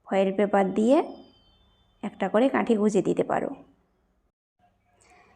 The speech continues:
এবার আমি ফ্রিজের মধ্যে রেখে দেব বারো ঘন্টা মতো। বারো ঘন্টা পর ফিরে আসছি। বারো ঘন্টা পর ফিরে এলাম বন্ধুরা, পরের দিন। এবার আমি আইসক্রিমটাকে দু সেকেন্ড মতো বাইরে রেখে দেওয়ার পরে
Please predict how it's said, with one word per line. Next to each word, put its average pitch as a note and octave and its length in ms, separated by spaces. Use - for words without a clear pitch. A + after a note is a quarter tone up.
এবার B3 240
আমি B3 200
ফ্রিজের G#3 380
মধ্যে G#3+ 260
রেখে A#3 220
দেব B3 180
বারো F#3+ 300
ঘন্টা G3 280
মতো। F#3 260
বারো A#3 260
ঘন্টা C#4 260
পর C#4+ 180
ফিরে F3 240
আসছি। - 380
বারো A#3+ 280
ঘন্টা D4 220
পর C#4 160
ফিরে A3 300
এলাম G3+ 260
বন্ধুরা, A#3 360
পরের G3 340
দিন। C#4+ 160
এবার C#4 220
আমি A#3+ 240
আইসক্রিমটাকে A#3+ 840
দু A#3 100
সেকেন্ড C4+ 360
মতো B3 220
বাইরে G3 260
রেখে G#3+ 260
দেওয়ার B3+ 220
পরে C#4 220